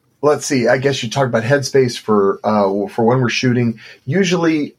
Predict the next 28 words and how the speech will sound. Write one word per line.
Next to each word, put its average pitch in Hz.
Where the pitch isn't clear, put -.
it, 156
it 147
is 160
a 170
little 151
like 139
service 107
topping, 110
especially 143
if 127
I'm 120
shooting 120
for 151
you. 117
I'm 101
not 110
shooting 127
my 113
own 110
stuff. 107
I'm 107
not 107
shooting 107
for 110
us. 107
We're 107
not 98
playing. 107